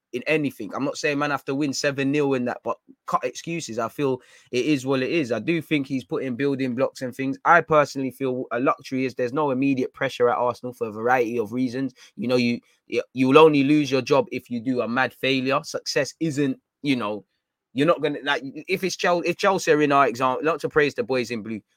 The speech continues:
but if, if we just swap the clubs and Chelsea was in this situation, you know, and they had the same things, like, their, you know, their season, you know, what happened at, in August was them. You could, you know, Abramovich and them guys are gonna say, "Listen, I know fourth wasn't on the cards, but we're gonna bring in some players.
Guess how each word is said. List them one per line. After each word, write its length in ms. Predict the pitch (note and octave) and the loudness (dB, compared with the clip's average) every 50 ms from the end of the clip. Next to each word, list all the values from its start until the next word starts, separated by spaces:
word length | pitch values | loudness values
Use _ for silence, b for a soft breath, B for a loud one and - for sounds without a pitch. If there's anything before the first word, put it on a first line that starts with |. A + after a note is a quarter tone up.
| _ | _
but 120 | - B2 B2+ | 0 0 0
if, 120 | B2 B2 - _ _ _ _ | 0 -2 -6 _ _ _ _
if 140 | D3 C3 C#3 | -8 -4 -4
we 100 | E3 D#3 | -4 -2
just 160 | D#3 - - | -2 -2 -2
swap 160 | - E3+ - | -2 -2 0
the 100 | D3+ D3 | -2 -2
clubs 280 | - - D3 C3 A2+ A2+ | 0 0 0 -2 -2 -4
and 100 | A2 - | -8 -4
Chelsea 340 | - D#3 D3+ D3+ - - | 0 0 0 0 0 -2
was 140 | C3 B2 A2+ | -4 -4 -2
in 120 | B2 A#2 A2+ | -2 -2 -2
this 140 | A2+ - | -4 -4
situation, 600 | - B2+ A2+ - A#2 A2+ A2 G#2+ G2+ - G#2 F#2 - _ _ _ _ _ - | -6 -8 -8 -6 -6 -4 -4 -4 -6 -10 -14 -16 -16 _ _ _ _ _ -10
you 120 | G#2+ A2+ | -8 -6
know, 220 | G#2+ G#2 G2+ G2+ - - | -4 -4 -4 -4 -2 -2
and 200 | B2 A#2 G#2 F#2+ - | -4 -4 -4 -4 2
they 140 | - C#3+ D#3 | 8 8 8
had 160 | C#3+ C#3+ C#3+ | 10 8 4
the 100 | - C3 | 2 0
same 260 | - - C3+ C3 B2+ A#2+ | -2 0 0 -2 -2 -2
things, 220 | - C3+ A#2 G#2+ | -4 -4 -2 0
like, 160 | A#2 A#2+ A2+ | -2 -2 0
their, 160 | A#2 B2+ B2 A2 B2 | 0 0 0 0 -2
you 100 | C3 B2 | -2 -4
know, 160 | A2+ G#2+ A2 | -2 -4 -4
their 200 | G2+ C3 C3+ C3+ | -2 -2 -2 -2
season, 500 | - - D3 C3+ A2+ B2 A#2+ A#2 A2 G#2+ A2+ | -2 -2 -2 -2 -2 -4 -4 -6 -6 -6 -6
you 80 | C3 A#2+ | -6 -4
know, 100 | A2+ A2 | -4 0
what 200 | A#2 D3 - C#3+ | 0 0 2 4
happened 340 | D3 D3 - D3+ C#3+ C3+ | 2 2 2 2 2 2
at, 80 | C3 - - | 0 0 -2
in 120 | C#3 B2+ | -2 0
August 340 | C3 C3+ C3 A2 A#2 G2+ - | 0 0 0 -2 -4 -6 -8
was 140 | A#2 A2 - | -8 -8 -4
them. 240 | - B2 A2 G2 - _ _ _ _ _ | -2 -2 -2 -2 -6 _ _ _ _ _
You 140 | - D#3 D#3 | -12 -10 -8
could, 160 | - E3+ D#3+ | -6 -6 -6
you 120 | E3+ F3 | -6 -4
know, 240 | F3 F3+ G#3 G#3+ F#3+ | 0 2 4 4 4
Abramovich 600 | D#3+ C3+ - E3 E3+ E3+ D#3+ C#3+ C3+ D3 - - | 4 4 4 4 4 4 2 -4 -6 -8 -10 -8
and 120 | D3+ C3+ C3 | -8 -4 -2
them 160 | D3 D3 C#3+ | 0 0 0
guys 260 | C3+ C#3+ C#3 C#3 A#2+ C3 | 2 2 2 2 0 -2
are 20 | |
gonna 200 | A#2 C3 B2+ B2 | -6 -6 -6 -4
say, 180 | - - B2+ C3+ | -4 -2 -4 -2
"Listen, 320 | D#3 E3 D#3 - C#3+ C3+ | -4 -6 -8 -8 -10 -10
I 60 | C#3 | -8
know 240 | D3 E3 D#3+ D3+ C#3+ _ | -8 -8 -8 -8 -10 _
fourth 240 | - D3+ D3+ - - | -12 -12 -12 -10 -10
wasn't 280 | C#3 B2+ B2+ C3 C3 | -12 -10 -10 -10 -10
on 100 | C3 B2+ | -8 -8
the 80 | A#2+ A#2+ | -10 -10
cards, 320 | - - C3+ C3 A#2+ A2+ | -10 -8 -8 -8 -6 -6
but 200 | A#2 B2 A#2 - - | -6 -6 -6 -6 -8
we're 200 | _ F2+ A#2 C3+ | _ -12 -10 -6
gonna 180 | C3 C#3+ C#3 C3 | -4 -2 -2 -2
bring 220 | B2+ D3 D#3+ D#3 | -2 -2 -4 -4
in 100 | D3+ C#3+ | -4 -4
some 240 | C3+ - C3+ B2+ A#2+ | -6 -6 -6 -8 -6
players. 400 | - C#3+ C#3 B2+ B2 B2+ B2+ - | -6 -6 -4 -4 -4 -6 -8 -12